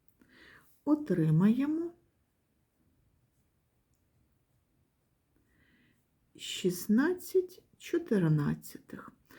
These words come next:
Скоротимо шістнадцять чотирнадцятих на два.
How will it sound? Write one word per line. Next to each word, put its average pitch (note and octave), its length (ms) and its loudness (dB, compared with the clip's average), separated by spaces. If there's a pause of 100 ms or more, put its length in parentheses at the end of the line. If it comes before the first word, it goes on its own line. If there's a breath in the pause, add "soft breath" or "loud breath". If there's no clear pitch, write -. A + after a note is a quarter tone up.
(220 loud breath)
Скоротимо F3+ 760 2
шістнадцять E3 840 -2
чотирнадцятих E4+ 1200 -4
на A3+ 240 2
два. G3 500 0